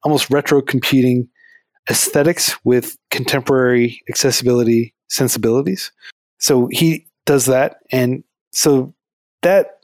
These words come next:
almost rounds out our development team, but we also have Chris Koishigawa, who's in South Korea. And he is a developer, uh, who worked as an English teacher in Korea for the past six years. He contributed to the Free Code Camp curriculum extensively,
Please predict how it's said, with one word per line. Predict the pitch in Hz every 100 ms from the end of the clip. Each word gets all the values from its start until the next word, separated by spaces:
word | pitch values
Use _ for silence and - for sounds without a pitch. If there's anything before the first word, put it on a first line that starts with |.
| _
almost | 151 175 185 -
rounds | 165 170 165
out | 165 151 -
our | 143
development | 135 151 147 139
team, | 143
but | 131
we | 135
also | 151 151
have | 127 113
Chris | - 160 -
Koishigawa, | - - 143 - 131 127 165 185 - _ _
who's | - 135 120
in | 127 120
South | 113 131 127
Korea. | - 127 165 - _ _ _ _ _ _ -
And | 139 127 123
he | - 180 175
is | 147 139 131 127 - _ _ _ _ -
a | 143
developer, | 139 139 143 143 185 175 _ _ _ _ _
uh, | 131 127 113
who | 143
worked | 123 123 143 - - _ -
as | 131 123 120
an | 117 123
English | 135 -
teacher | 143 -
in | 123
Korea | 113 120 131
for | 131
the | 123
past | 123 120
six | 139 -
years. | 139 175 - _ - - - - _ -
He | 120 147
contributed | - 139 143 139 135
to |
the | 127
Free | -
Code | 131 139
Camp | 139 127
curriculum | - 131 135 127 127 -
extensively, | - 139 131 131 131 131